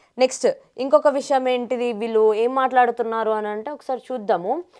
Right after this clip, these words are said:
అటు గజ్వెల్, ఇటు హుజూరాబాద్ ఎన్నికల్లో పోటీ చేసే అవకాశం కనిపించడమే కాకుండా కేసీఆర్ను ఢీకొనడానికి అన్ని విధాల పార్టీ అండగా నిలిచింది. ఆయన రెండు స్థానాలలో చేదు ఫలితమే మిగిలినా,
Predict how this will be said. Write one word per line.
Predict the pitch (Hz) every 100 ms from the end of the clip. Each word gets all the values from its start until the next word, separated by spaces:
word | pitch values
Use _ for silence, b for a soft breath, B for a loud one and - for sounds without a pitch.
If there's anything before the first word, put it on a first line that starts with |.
| b -
అటు | 220 240
గజ్వెల్, | 226 202 240 302
ఇటు | 254 220
హుజూరాబాద్ | 208 208 233 226 208
ఎన్నికల్లో | 202 208 180 208 214
పోటీ | 185 190 185 208 208
చేసే | 202
అవకాశం | 185 160 175 196 196 202
కనిపించడమే | 175 160 170 185 180 175 175
కాకుండా | 160 151 156 180 202 302 b b _
కేసీఆర్ను | 247 240 262 233 226 214
ఢీకొనడానికి | 190 185 196 190 180 185 302 -
అన్ని | 240 254
విధాల | 220 202 196
పార్టీ | 233 226 208 - -
అండగా | 220 202 180
నిలిచింది. | 165 151 151 156 147 b b b -
ఆయన | 226 240 240
రెండు | 214 226 240
స్థానాలలో | - 220 247 269 254 240 233
చేదు | - 202 214
ఫలితమే | 226 208 202 208 208
మిగిలినా, | 170 165 190 226 330